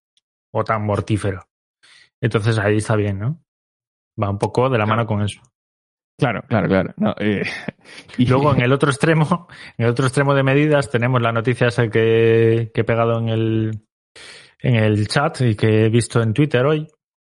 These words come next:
Speaker 1: que es,
Speaker 2: Qué bueno.
Speaker 1: eh, creo que es una especie del Mundo Today, eh,
Speaker 2: <laughs>
Speaker 1: de una página que se llama
Speaker 2: Babylon Bee.
Speaker 1: babylon bee punto com.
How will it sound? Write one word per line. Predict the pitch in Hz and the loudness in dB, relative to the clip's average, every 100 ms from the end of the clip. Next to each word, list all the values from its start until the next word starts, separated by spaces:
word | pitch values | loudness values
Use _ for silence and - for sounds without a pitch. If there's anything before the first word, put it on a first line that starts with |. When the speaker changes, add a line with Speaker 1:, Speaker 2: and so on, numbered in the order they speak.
| _ _ _ - | _ _ _ -4
Speaker 1:
que | 110 113 | 0 0
es, | 123 - | -2 -2
Speaker 2:
Qué | 120 110 | 0 2
bueno. | 107 104 104 | 2 2 0
Speaker 1:
eh, | 101 104 101 _ | -2 -4 -6 _
creo | - 131 | -2 -2
que | 127 | 0
es | 123 - | -2 0
una | 131 | 0
especie | 117 131 120 123 | 0 -2 0 0
del | 110 | 0
Mundo | 113 127 127 | 0 2 0
Today, | 117 117 139 117 147 _ _ _ _ _ | 0 2 2 0 -4 _ _ _ _ _
eh, | 117 104 104 104 101 101 | -6 -2 0 -2 -2 0
Speaker 2:
<laughs> | - 143 _ _ _ | 2 0 _ _ _
Speaker 1:
de | 110 104 | -10 -6
una | 104 101 | -2 -2
página | 117 - 156 | -2 0 0
que | 175 | 2
se | 156 | 0
llama | 123 110 | 0 0
Speaker 2:
Babylon | 110 120 123 117 113 117 | 2 2 2 2 2 0
Bee. | |
Speaker 1:
babylon | 123 113 | 0 -2
bee | - _ _ _ _ _ | -10 _ _ _ _ _
punto | - 107 107 | -6 -4 -2
com. | 120 107 123 | -2 -2 -8